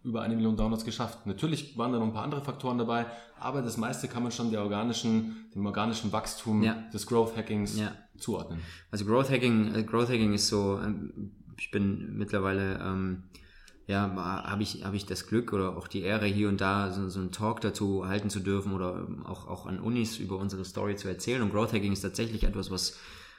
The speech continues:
Speaker 2: was mir persönlich, ähm, geholfen hat,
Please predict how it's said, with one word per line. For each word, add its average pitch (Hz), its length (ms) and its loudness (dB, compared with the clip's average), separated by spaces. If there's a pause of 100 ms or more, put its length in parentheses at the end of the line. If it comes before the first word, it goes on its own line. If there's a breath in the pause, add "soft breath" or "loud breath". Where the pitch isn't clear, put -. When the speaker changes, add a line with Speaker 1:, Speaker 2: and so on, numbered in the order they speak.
(220 loud breath)
Speaker 2:
was - 160 -2
mir 113 160 8
persönlich, 113 680 4
ähm, 101 260 4
geholfen 117 440 2
hat, 120 320 0